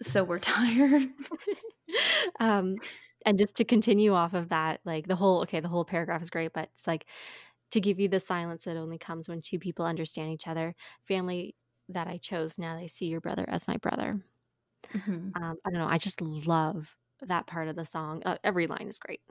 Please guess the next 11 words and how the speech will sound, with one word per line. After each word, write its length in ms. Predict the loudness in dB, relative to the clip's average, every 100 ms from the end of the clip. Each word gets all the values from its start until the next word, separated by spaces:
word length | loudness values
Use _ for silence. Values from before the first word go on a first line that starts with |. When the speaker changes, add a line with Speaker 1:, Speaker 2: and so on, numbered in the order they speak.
| -14
Speaker 2:
Not 200 | -12 -12
gonna 120 | -12
lie. 180 | -12 -10
Every 200 | -8 -6
line's 240 | -6 -6 -8
great. 260 | -10 -12 -12
But 120 | -8
just 240 | -6 -8 _ _ -20 -20 -16
that 240 | -8 -8 -6
section 440 | -10 -6 -6 -6
there, 400 | -8 -10 -10 -10